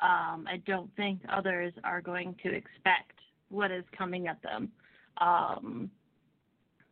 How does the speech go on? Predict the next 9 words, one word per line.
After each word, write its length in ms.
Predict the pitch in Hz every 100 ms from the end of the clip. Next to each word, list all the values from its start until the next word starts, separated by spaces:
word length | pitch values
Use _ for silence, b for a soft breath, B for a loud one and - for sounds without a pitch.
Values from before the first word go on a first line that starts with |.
| _ -
everyone 360 | 220 226 220
we've 240 | 214 208 -
got 460 | 185 185 208 247 226 _ _ _ _ -
is, 420 | 240 226 214 202 185
uh, 500 | 190 175 160 151 160 180 _ _ _ _ _ _ _ _ _ _ _ -
is 240 | 262 254
one 160 | 233 233
of 80 | 226
those 200 | 220